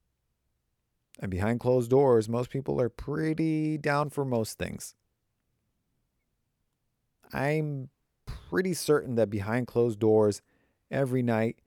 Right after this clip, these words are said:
Joe Biden lays on his bed, stomach first, with his feet kicked back, crossed, cute, and he FaceTimes Donald Trump.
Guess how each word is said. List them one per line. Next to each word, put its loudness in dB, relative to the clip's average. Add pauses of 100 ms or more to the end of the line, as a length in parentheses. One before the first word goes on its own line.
(500)
Joe 6
Biden 2 (760)
lays 0
on 2
his -4
bed, 0 (160)
stomach -2
first, -2
with -6
his -6
feet -6
kicked -8
back, -2 (120)
crossed, -2 (360)
cute, -4 (1400)
and -2
he -2
FaceTimes 0
Donald -2
Trump. -6